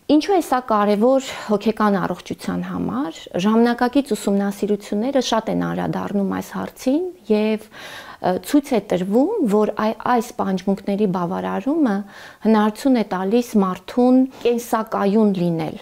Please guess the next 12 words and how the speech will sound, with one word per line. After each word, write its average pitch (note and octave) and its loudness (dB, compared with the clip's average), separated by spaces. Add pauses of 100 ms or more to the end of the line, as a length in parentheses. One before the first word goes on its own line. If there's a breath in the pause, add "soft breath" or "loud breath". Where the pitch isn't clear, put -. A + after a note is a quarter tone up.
(120)
դիմակայուն G3+ 2
լինել E3+ -4 (800 loud breath)
դժվարությունների, G#3+ 2
ստրեսների G3+ 0 (160)
հանդեպ, F#3 -4 (440 loud breath)
անախորժությունների, G3+ 2
դժբախտությունների F#3+ -2
հանդեպ F#3+ -4
մարդը G#3+ -4
կարողանում G3 -2
է, A#3+ -2
ը, - -6